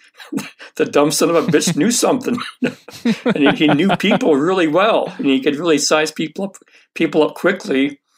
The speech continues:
And I really came to respect that. And, and these days, as a parent,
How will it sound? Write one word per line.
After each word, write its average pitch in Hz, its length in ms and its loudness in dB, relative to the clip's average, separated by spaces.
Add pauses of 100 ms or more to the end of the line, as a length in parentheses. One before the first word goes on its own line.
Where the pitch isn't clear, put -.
(340)
And 131 140 2
I 131 260 2 (140)
really 151 320 2
came 151 220 0
to 147 80 0
respect 151 460 -2
that. 117 300 0
And, 127 360 0
and 127 160 0
these 190 160 -2
days, 131 300 0
as 123 140 0
a 123 40 0
parent, 131 540 0